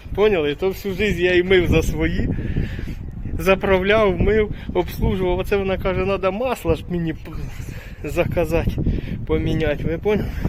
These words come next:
Подивіться на цю резину. Ні, ну намив, конечно, що все ж намив,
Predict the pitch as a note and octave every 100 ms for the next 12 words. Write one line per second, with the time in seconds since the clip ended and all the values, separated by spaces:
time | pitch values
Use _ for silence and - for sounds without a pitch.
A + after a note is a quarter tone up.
0 | D#3 - E3+ F3+ - E3 D#3+ D#3+ D#3+ D#3
1 | D#3+ E3 E3 - - - - - - E3+
2 | C#3 C3+ C#3+ G#3+ - E3 D3+ - - G#3+
3 | - - - C3+ C3 - C3 B2 C#3 D3
4 | G3+ F#3